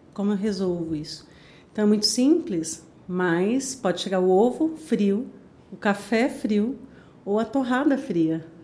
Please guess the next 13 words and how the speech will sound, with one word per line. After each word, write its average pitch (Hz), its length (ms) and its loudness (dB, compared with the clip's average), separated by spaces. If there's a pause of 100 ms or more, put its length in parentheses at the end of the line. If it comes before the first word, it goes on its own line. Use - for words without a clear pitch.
(140)
né? 170 240 -2 (580)
Então, 190 240 0
ele 208 160 4
abre 240 440 2
o 240 40 -2
livro 208 360 -2
falando 226 400 -4
dessa 220 260 -4
problemática, 226 720 -2
que 277 100 -6
é 196 60 -4
uma 175 80 -4
problemática 170 880 -4